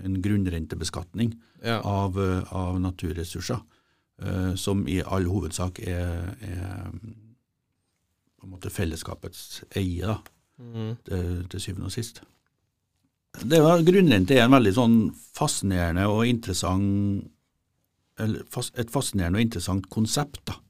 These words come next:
Speaker 2: Ja.
Speaker 1: som, som er både sånn, eh, det har noen sånn, eh,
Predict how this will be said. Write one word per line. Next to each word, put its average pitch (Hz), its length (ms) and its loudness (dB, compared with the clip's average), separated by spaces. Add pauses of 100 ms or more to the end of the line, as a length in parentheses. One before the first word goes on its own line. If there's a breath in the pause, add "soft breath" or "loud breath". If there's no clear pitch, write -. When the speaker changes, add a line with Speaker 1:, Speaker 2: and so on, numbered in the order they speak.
(160)
Speaker 2:
Ja. 113 280 -2
Speaker 1:
som, 120 400 2 (160)
som 131 220 2
er 113 160 6
både 107 420 4
sånn, 107 280 2 (760 soft breath)
eh, 92 880 -4 (680)
det 110 120 0
har 113 180 4
noen 113 400 6
sånn, 101 420 0
eh, 92 400 -2